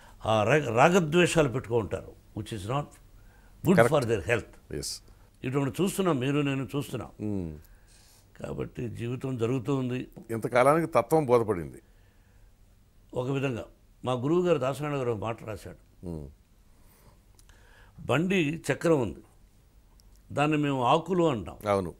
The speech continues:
Speaker 1: మీ సైడ్ ఏమంటారు?
Speaker 2: ఆకులే.
Speaker 1: ఆకులు.
Speaker 2: ఉమ్.
Speaker 1: ఒకదాని మీద ముందు కష్టం అంటాం, అలాగే కష్టం సుఖం,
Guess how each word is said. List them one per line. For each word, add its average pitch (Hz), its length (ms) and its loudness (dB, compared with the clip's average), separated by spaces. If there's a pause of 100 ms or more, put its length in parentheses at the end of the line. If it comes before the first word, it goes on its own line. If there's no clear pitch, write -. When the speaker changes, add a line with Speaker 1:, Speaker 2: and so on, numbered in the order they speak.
(220)
Speaker 1:
మీ 139 220 -2
సైడ్ 147 260 -2
ఏమంటారు? 127 600 -6
Speaker 2:
ఆకులే. 95 300 -2 (420)
Speaker 1:
ఆకులు. 107 300 -2
Speaker 2:
ఉమ్. 80 320 -10 (840)
Speaker 1:
ఒకదాని 160 380 2
మీద 202 240 0 (1080)
ముందు 165 580 0 (540)
కష్టం 135 340 -4
అంటాం, 143 380 0 (440)
అలాగే 156 340 -6
కష్టం 170 420 -6
సుఖం, 160 440 -6